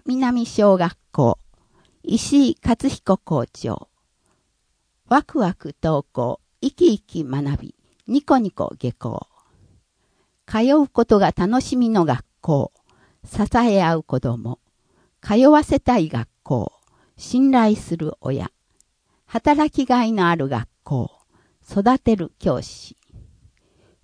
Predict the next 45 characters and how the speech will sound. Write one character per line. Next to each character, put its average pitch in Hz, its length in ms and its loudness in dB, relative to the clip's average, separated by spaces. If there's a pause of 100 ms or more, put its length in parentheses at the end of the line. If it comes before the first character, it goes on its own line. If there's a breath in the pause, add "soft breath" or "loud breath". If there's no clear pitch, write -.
特 254 280 2
別 311 280 2
支 196 220 -6
援、 151 160 -6 (680)
一 - 280 2
人 269 140 2
一 - 280 2
人 160 180 2
を - 100 0
よ 196 140 2
り 254 140 2
丁 277 340 4
寧 165 280 2
に 131 240 -6
見 175 100 -4
て - 140 -4
い 135 120 -2
く、 - 280 -12 (560)
教 262 240 8
育 214 340 0
を 269 140 0
充 180 240 -2
実 - 280 -12
さ - 140 -8
せ - 160 -12
ま - 160 -14
す。 - 240 -20 (1000)
校 311 220 0
内 247 260 0
支 - 200 -10
援 247 180 -4
体 220 260 -6
制 160 260 -6
の 147 160 -6
も 139 140 -10
と、 - 240 -10 (140)
学 226 320 -6
習 220 260 -6
や 175 160 -4
生 277 280 -4
活 277 280 -6
の 240 160 -2
場 202 160 -4
面 170 280 -6
で、 - 220 -12